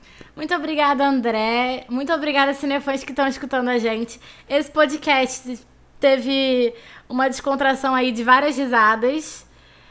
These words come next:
É, espero que vocês riam junto com a gente, acompanhando essas premiação, essa premiação que ela é um pouco incomum, mas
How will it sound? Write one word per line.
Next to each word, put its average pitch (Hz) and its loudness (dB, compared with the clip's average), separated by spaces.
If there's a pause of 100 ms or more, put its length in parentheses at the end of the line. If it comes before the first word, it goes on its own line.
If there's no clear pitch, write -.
(180)
É, 233 -2
espero 277 0
que 302 -2
vocês 311 0
riam 311 4
junto 285 -2
com - 2
a 285 4
gente, 277 2 (280)
acompanhando 262 2 (440)
essas 240 0
premiação, 277 0
essa 277 0
premiação 330 0
que 320 -4
ela 311 2
é 311 2
um 359 -8
pouco 320 -2 (160)
incomum, 285 -2 (600)
mas 247 2